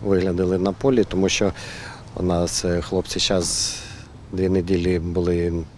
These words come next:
без вихідних. Е, плюс, е, гра перед Запоріжжям у нас була у Ф К. Тобто хлопці десь емоціонально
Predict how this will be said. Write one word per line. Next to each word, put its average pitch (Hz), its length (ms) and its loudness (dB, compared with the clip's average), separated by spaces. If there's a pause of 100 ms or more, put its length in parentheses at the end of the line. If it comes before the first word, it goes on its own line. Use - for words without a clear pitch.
без 90 200 2
вихідних. 98 580 0 (1080)
Е, 92 640 4 (720)
плюс, 95 540 2
е, 90 220 2
гра 82 1080 2 (400)
перед 87 260 0
Запоріжжям 90 540 2
у - 20 0
нас 87 160 2
була 82 420 0 (140)
у 87 40 -8
Ф - 220 -8
К. 139 220 2 (1160)
Тобто 82 340 -2
хлопці 95 340 0
десь 87 320 0
емоціонально 110 920 2